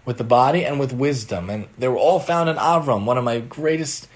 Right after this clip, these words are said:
role models, one of my favorite characters in all of Tanakh. And Bereshis,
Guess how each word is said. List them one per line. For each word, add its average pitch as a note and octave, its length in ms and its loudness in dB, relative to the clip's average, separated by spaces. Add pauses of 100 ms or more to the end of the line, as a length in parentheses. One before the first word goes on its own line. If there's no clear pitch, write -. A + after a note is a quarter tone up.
(320)
role D#3 180 4
models, A#2 360 0
one C#3+ 80 0
of C3 80 -2
my B2 100 0
favorite D#3+ 420 -2
characters D#3 480 -2
in C#3+ 80 -4
all D#3+ 140 4
of E3 80 0
Tanakh. D#3+ 400 -2
And C3 120 -6
Bereshis, E3+ 640 -2